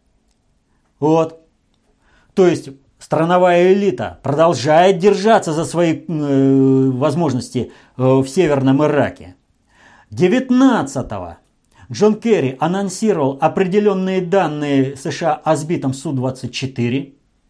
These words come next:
То есть у нас есть какие-то там данные, и мы будем. Кому это? мид Турции тут же объявляет о том,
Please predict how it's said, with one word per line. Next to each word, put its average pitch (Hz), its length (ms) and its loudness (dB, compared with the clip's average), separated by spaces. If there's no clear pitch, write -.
То 160 60 -4
есть 139 140 -2
у 202 60 0
нас 302 280 -2
есть 320 420 0
какие-то 165 440 -2
там 160 260 -2
данные, 240 440 2
и 135 40 4
мы 208 120 0
будем. 156 500 -2
Кому 196 360 0
это? 240 380 -2
мид 131 380 -4
Турции 190 480 -10
тут 117 280 -12
же 107 200 -10
объявляет 95 640 -14
о 85 60 -12
том, 226 420 -4